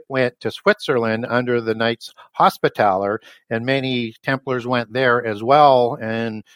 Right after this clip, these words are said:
just sort of blended into that order. And that's why you have that white cross for the banking symbol, uh, of Switzerland and their banking and their flag, all from the Hospitallers who create the banking state.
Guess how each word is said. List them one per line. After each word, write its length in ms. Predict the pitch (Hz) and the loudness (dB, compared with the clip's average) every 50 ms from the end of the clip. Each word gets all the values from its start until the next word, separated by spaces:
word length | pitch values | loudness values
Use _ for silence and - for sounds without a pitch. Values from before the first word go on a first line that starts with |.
| _ _ _ | _ _ _
just 240 | - 135 123 - - | -8 -8 -8 -6 -6
sort 160 | 131 120 113 | -6 -4 -4
of 100 | 113 104 | -6 -4
blended 400 | 117 117 120 123 120 113 110 - | -2 -2 -2 -2 0 -2 -4 -4
into 280 | 143 127 117 110 113 107 | -4 -8 -6 -4 -2 0
that 220 | 113 110 107 104 | 0 0 0 2
order. 280 | 123 175 202 156 113 107 | 2 2 2 0 0 -4
And 80 | 104 | -2
that's 220 | 107 120 - - - | -4 -4 -4 -4 -4
why 160 | 127 120 123 | -2 -2 -2
you 180 | 120 117 113 | -2 -2 -4
have 360 | 107 101 117 120 117 117 107 113 | -4 -4 -2 -2 -2 -2 -2 -2
that 180 | 110 107 107 | -4 -4 -4
white 300 | 110 113 113 110 110 - _ | -4 -4 -4 -4 -4 -6 _
cross 600 | - - 123 139 156 147 120 107 104 - - - _ - - - - _ _ | -8 -2 2 4 6 6 4 2 0 -4 -12 -18 _ -20 -20 -20 -20 _ _
for 460 | _ _ - 117 107 110 110 110 110 | _ _ -6 -4 -4 -2 -2 -2 -2
the 260 | 104 110 107 107 107 104 - | -2 -2 -4 -4 -4 -6 -4
banking 640 | 107 110 123 135 139 - 135 127 120 113 110 107 - _ - - _ | -4 -2 -2 -4 -6 -6 -6 -6 -4 -4 -6 -8 -10 _ -20 -20 _
symbol, 600 | - - 139 131 131 123 120 113 113 113 - _ - - - _ _ _ _ _ _ - | -4 0 0 0 2 2 2 4 2 2 0 _ -14 -20 -20 _ _ _ _ _ _ -8
uh, 400 | 160 117 107 107 107 107 107 110 101 | -2 0 2 2 4 4 2 0 0
of 340 | 113 110 110 104 101 95 - | 0 0 0 0 -2 -4 -8
Switzerland 720 | - - - 147 160 - - 127 117 113 113 113 110 110 | -12 -6 -4 -4 -4 -4 -4 -4 -2 -2 0 -2 -2 -4
and 120 | 107 104 | -6 -8
their 120 | 101 98 98 | -8 -6 0
banking 520 | - 120 135 147 151 - 135 117 110 117 | 2 2 2 2 0 -4 -8 -10 -8 -4
and 220 | 113 120 131 135 131 | -2 -2 -2 0 -2
their 140 | 120 113 | -4 -6
flag, 560 | - - - 151 160 151 123 117 117 110 110 - | -6 -2 2 4 4 4 4 2 0 -2 -4 -4
all 220 | 117 120 123 127 | -4 -2 -2 -2
from 260 | 123 _ - 135 120 113 | -2 _ -6 -8 -8 -6
the 80 | 104 | -8
Hospitallers 880 | - - 139 160 - - - 123 - - 110 107 107 110 110 107 107 - - - | -6 -6 -6 -6 -6 -8 -12 -12 -10 -6 -6 -4 -4 -4 -6 -6 -8 -10 -16 -20
who 80 | 120 | -20
create 380 | - _ - 123 117 113 117 - | -20 _ -10 -8 -6 -6 -6 -8
the 80 | - 98 | -12 -10
banking 500 | - 101 107 120 135 - - 127 113 107 | -6 -4 -4 -4 -6 -8 -10 -12 -12 -12
state. 380 | - - 95 82 82 80 - | -14 -12 -12 -12 -12 -12 -16